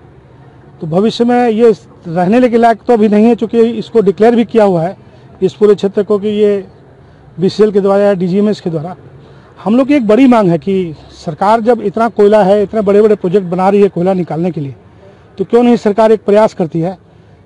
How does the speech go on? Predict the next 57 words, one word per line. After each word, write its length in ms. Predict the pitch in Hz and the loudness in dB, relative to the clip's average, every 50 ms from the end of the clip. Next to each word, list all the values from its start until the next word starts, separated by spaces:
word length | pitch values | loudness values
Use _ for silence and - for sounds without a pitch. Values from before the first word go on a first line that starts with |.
| _ _ - | _ _ -10
कि 40 | 175 | -6
यहाँ 220 | 175 180 160 185 202 | -4 -2 -2 -2 -2
के 100 | 196 202 | -2 -2
बासिंदों 460 | 180 170 170 - - 180 214 233 214 | -2 -4 -6 -4 -4 0 0 0 2
के 100 | 196 190 | 0 0
लिए 180 | 156 147 156 165 | -2 -2 -8 -12
एक 240 | - 170 143 156 | -14 -14 -10 -4
बड़े 200 | 160 190 202 214 | 0 2 2 2
शहर 260 | - - 165 180 214 208 | 2 0 0 0 0 0
का 120 | - 190 | 0 -2
निर्माण 320 | 196 196 196 190 190 196 | -2 -2 -2 -2 -4 -4
करे, 200 | 185 190 185 214 - - - - - - - - _ - - - | -4 -6 -8 -10 -10 -16 -20 -20 -20 -20 -20 -20 _ -20 -12 -4
चंडीगढ़ 360 | - 196 208 214 220 233 233 226 | 0 0 2 2 4 2 4 2
जैसे 220 | 233 208 208 226 | 2 2 2 2
शहर 220 | 190 190 202 202 202 | 2 2 0 0 2
का 100 | 202 202 | 0 -2
निर्माण 340 | 196 196 175 180 190 190 180 | -2 -2 -2 -4 -4 -6 -6
करे, 180 | 190 185 202 202 | -8 -10 -12 -10
जिससे 320 | 165 196 180 - - 214 | -8 -10 -6 -2 -2 -2
कि 80 | 208 220 | 0 0
यहाँ 220 | 202 202 165 208 202 | -2 -2 -2 -2 0
के 80 | 214 | 0
लोगों 200 | 214 208 202 208 | 0 0 0 0
को 100 | 202 220 208 | 0 -2 -2
एक 100 | 180 170 | -2 0
बेहतर 300 | 185 175 175 - 220 196 | -2 -2 0 -2 -2 -2
जीवन 260 | 185 208 202 208 208 | 0 0 0 0 0
यापन 220 | 196 190 202 196 | -2 -2 -2 -2
मिल 160 | 202 196 196 160 | -2 -2 -4 -4
सके 280 | 175 165 - 190 220 - - - - - - - - - - _ - | -4 -6 -6 -8 -10 -12 -16 -20 -20 -20 -20 -20 -20 -20 -18 _ -6
और 100 | 196 214 | -6 -2
जो 120 | 202 247 196 | -2 -2 2
देश 260 | 180 214 233 226 - | 2 2 2 2 0
का 140 | - 262 254 | -2 0 0
महत्वपूर्ण 460 | 233 214 208 - 226 - 254 247 240 | 2 0 0 -2 -4 -4 -4 -4 -2
कोयला 300 | - 202 208 208 226 240 | 0 2 4 4 4 2
है, 180 | 196 185 139 - _ _ _ _ _ _ _ _ _ _ _ _ _ _ _ - _ - | 0 -2 -6 -8 _ _ _ _ _ _ _ _ _ _ _ _ _ _ _ -20 _ -10
जो 180 | 160 156 214 214 | -2 2 2 4
ऊर्जा 280 | 208 208 196 202 233 220 | 4 2 2 2 0 0
की 120 | 196 220 | 0 -2
ज़रूरतों 360 | 180 208 202 208 196 - 214 | 0 2 2 2 2 0 0
के 100 | 196 208 | 0 0
लिए, 300 | 202 196 202 208 202 208 185 | 0 2 2 4 4 2 2
स्टील 220 | - - 214 226 | 0 -2 -2 -2
प्लांट 260 | 214 - 208 214 208 | 0 0 0 0 0
की 100 | 196 220 | -2 -2
ज़रूरतों 240 | 180 202 190 - 220 | 0 0 0 0 0
के 60 | 202 | 0
लिए 80 | 214 214 | 0 0
जो 80 | 214 202 | 0 -2
कोयला 260 | 202 180 185 190 185 | -2 -2 0 0 0
है, 180 | 185 180 170 - - - - - - - - - | 0 -2 -4 -6 -12 -20 -20 -20 -20 -12 -4 0
वो 80 | 214 | 0
उनको 180 | 233 233 220 247 | 2 2 2 2
निर्बाध 400 | 233 220 208 202 202 202 214 202 | 2 4 4 4 4 2 2 2
मिल 140 | 185 190 180 - | 0 0 -2 -2
सके। 200 | - 127 123 | -4 -12 -14